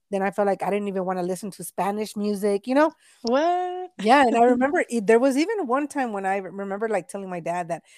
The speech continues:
Speaker 1: "Oh, I don't listen to," I remember telling him, like, "I don't listen to that, to that, um, to that mojo music." That's what I told my dad.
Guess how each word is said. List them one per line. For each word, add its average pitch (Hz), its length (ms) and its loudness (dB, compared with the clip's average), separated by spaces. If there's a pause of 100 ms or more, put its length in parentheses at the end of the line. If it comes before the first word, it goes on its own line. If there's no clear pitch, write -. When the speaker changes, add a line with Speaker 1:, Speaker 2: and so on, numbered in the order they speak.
(240)
Speaker 1:
"Oh, 233 200 2
I 247 140 2
don't 285 200 -4
listen 208 360 -8
to," 185 140 -8
I 190 120 -2
remember 220 280 -6
telling 196 200 -10
him, 180 60 -10
like, 165 200 -8
"I 285 120 -2
don't 294 160 -4
listen 196 300 -8
to 180 140 -12
that, 170 220 -6 (520)
to 202 160 -4
that, 185 260 0
um, 165 400 -2 (140)
to 226 100 -8
that 202 180 4
mojo 202 460 0
music." 180 360 -8 (100)
That's 185 200 -4
what 202 80 -2
I 185 60 0
told 180 200 -8
my 160 120 -6
dad. 170 500 -2